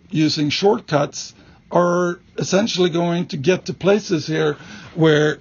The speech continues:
it's gonna be almost impossible to help them because they're so far away from basically building that foundation that would allow them to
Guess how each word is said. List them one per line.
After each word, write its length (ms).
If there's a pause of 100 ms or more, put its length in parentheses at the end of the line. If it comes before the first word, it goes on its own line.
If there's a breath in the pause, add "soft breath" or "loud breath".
it's 120
gonna 180
be 320
almost 320
impossible 640
to 120
help 320
them 200
because 540 (400 loud breath)
they're 180
so 180
far 300
away 360
from 420 (520 loud breath)
basically 460
building 540
that 200
foundation 880
that 300 (300 loud breath)
would 140
allow 480
them 280
to 360